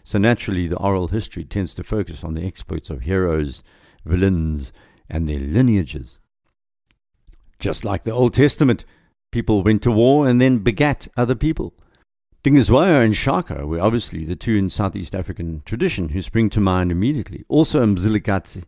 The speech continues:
and Moshoeshoe, all leaders of great significance and heroic tradition. But the question is, why did they emerge almost simultaneously? What internal driver and external effect caused these individuals to seize the initiative?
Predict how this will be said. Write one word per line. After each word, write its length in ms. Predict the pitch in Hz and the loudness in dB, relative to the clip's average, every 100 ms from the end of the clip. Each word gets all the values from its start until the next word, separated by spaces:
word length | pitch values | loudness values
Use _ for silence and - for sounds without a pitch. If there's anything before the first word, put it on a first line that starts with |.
| _ | _
and 280 | - 92 95 | -6 -2 0
Moshoeshoe, 540 | 90 98 - 98 - - _ _ _ | 0 -4 -4 -6 -8 -20 _ _ _
all 220 | 143 156 | 2 4
leaders 480 | 120 104 95 85 69 | 4 2 0 -2 -4
of 160 | 67 - | -10 -6
great 240 | 92 90 | -4 -4
significance 680 | - - - - - 64 - | -6 -10 -8 -8 -10 -12 -10
and 140 | 67 57 | -12 -8
heroic 500 | 95 76 98 90 - | -6 -2 0 -2 -4
tradition. 480 | - 82 82 95 87 _ _ _ _ _ _ _ _ _ _ | -10 -10 -10 -12 -16 _ _ _ _ _ _ _ _ _ _
But 120 | - 131 | -10 -4
the 80 | |
question 320 | - 196 - 190 | 2 2 4 2
is, 180 | 156 | 2
why 340 | 78 90 139 170 | 0 -2 0 0
did 200 | 165 135 | 0 2
they 180 | 131 131 | 4 4
emerge 560 | 113 110 98 98 101 | 6 6 6 2 0
almost 680 | 101 107 104 92 85 - - | 0 0 2 0 -2 -8 -8
simultaneously? 760 | 92 78 - 95 123 - 80 - _ _ _ _ _ - | -6 -4 -2 -2 -2 -6 -16 -20 _ _ _ _ _ -2
What 180 | 135 - | -2 0
internal 640 | 165 151 117 131 120 110 | 2 2 4 4 4 4
driver 400 | 82 95 95 92 | 2 2 2 0
and 320 | 87 90 90 | 0 -2 -2
external 500 | 95 - - 95 85 | -4 -6 -4 -2 -2
effect 540 | 76 73 - 139 - - | -4 -6 -4 -4 -6 -8
caused 380 | 107 95 85 | -4 -4 -4
these 200 | - 73 | -8 -8
individuals 560 | 82 76 92 - 78 71 | -6 -6 -6 -6 -8 -10
to 120 | - | -14
seize 520 | - - - 92 71 - | -12 -10 -8 -8 -10 -8
the 140 | 73 | -4
initiative? 460 | 71 90 - - | -4 -4 -6 -14